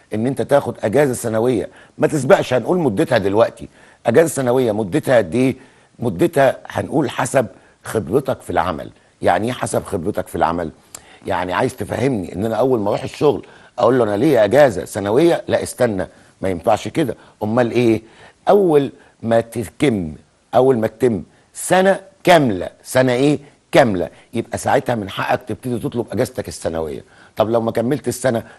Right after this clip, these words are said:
بتاخد اجازه على قد نسبه الايام اللي انت قعدتها، لكن بعد اتمام السنه الكامله دي، يعني لو انت اشتغلت في مكان وقعدت سنه كامله بالظبط، من حقك تبتدي تطلب الاجازه السنويه. طب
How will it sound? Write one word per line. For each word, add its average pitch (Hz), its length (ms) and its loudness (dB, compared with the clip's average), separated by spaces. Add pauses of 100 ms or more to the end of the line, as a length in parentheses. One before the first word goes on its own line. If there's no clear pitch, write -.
(120)
بتاخد 139 400 0 (280)
اجازه 117 440 2 (320)
على 95 160 0
قد 127 260 0
نسبه 113 320 -2
الايام 90 360 -2
اللي 104 140 -4
انت 110 140 -4
قعدتها، 123 420 0 (340)
لكن 127 340 2
بعد 135 240 2
اتمام 117 340 -2
السنه 131 300 -2
الكامله 123 400 0
دي، 123 180 -6 (280)
يعني 98 200 -2
لو 123 80 2
انت 107 100 -4
اشتغلت 113 400 -2
في 98 140 -8
مكان 101 260 -2 (300)
وقعدت 113 440 2
سنه 117 240 0
كامله 123 320 4
بالظبط، 113 460 0 (260)
من 113 120 -4
حقك - 400 -2
تبتدي 117 320 -6
تطلب 117 340 -2 (300)
الاجازه 117 360 2
السنويه. 85 500 -4 (340)
طب 95 120 2